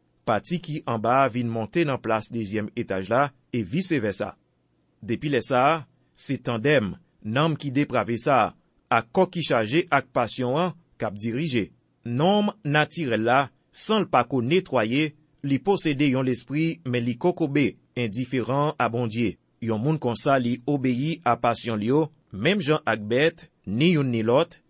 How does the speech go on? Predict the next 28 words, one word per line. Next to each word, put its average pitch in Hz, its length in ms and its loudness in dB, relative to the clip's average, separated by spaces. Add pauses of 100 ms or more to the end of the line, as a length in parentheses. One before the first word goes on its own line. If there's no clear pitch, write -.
(120)
se - 240 0
pou 214 160 -4
tèt 123 240 -2
li 151 80 0
l 135 80 4
ap 98 80 -2
viv 131 320 -2 (160)
sèlman. 113 460 -4 (1200)
Tout 247 220 -2 (100)
èt 147 160 4
vivan 151 400 2
yo 143 160 4
posede 151 480 0
yon 120 160 -2
kò 143 320 0
ki 127 140 -6
soti 127 260 -6
nan 113 160 -4
tè 110 240 -2
a, 123 140 4 (260)
nan 110 240 -4
pousyè, 123 540 0 (500)
dapre 113 320 0
Jenèz 127 560 -2
chapit - 400 -4
un, 131 160 -4
vèsè 113 240 -2
vennkat 113 400 -2